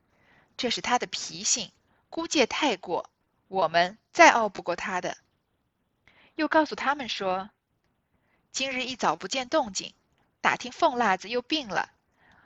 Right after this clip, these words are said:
我就打发我妈妈出去打听王善保家的是怎样。回来告诉我说，王善保家的挨了一顿打，大太太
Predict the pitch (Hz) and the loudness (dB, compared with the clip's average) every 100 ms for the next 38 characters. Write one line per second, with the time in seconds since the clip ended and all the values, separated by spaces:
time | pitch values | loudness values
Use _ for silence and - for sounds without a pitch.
0 | _ 202 214 277 226 254 247 170 226 262 | _ -6 0 4 4 4 0 0 2 2
1 | 247 185 - - - 294 240 160 240 220 | 2 0 -2 -14 -6 -2 0 0 0 -2
2 | 208 330 254 - 208 226 233 208 185 - | 0 0 2 2 4 2 2 -6 -8 -4
3 | 175 160 - _ _ _ _ _ _ _ | -2 -2 -4 _ _ _ _ _ _ _
4 | - 190 226 247 247 - 190 160 - 214 | 2 6 6 8 6 4 -4 -4 0 2
5 | 214 - _ _ _ - 185 240 247 - | 2 0 _ _ _ -2 0 2 4 4
6 | - 214 208 185 - - 190 208 285 302 | 6 6 8 6 2 2 6 6 6 0
7 | 311 - - - - _ _ _ _ - | 0 4 4 2 -12 _ _ _ _ 2
8 | 320 226 254 208 226 170 | 4 4 4 2 2 -2